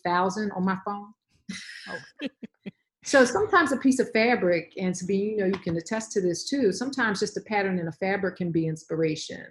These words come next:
Speaker 1: Um, sometimes it's lines. Um, I'm a big horizontal person.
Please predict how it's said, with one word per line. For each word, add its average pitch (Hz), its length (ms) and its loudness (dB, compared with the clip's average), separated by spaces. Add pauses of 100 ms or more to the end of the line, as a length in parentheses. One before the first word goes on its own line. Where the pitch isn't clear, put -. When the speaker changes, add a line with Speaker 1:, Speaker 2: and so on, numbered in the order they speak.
(120)
Speaker 1:
Um, 165 240 -4
sometimes 196 500 -2
it's 170 200 -2
lines. 165 760 -4
Um, 160 300 -6
I'm 185 140 0
a 180 60 0
big 170 200 2 (100)
horizontal 170 640 -2
person. 165 520 -6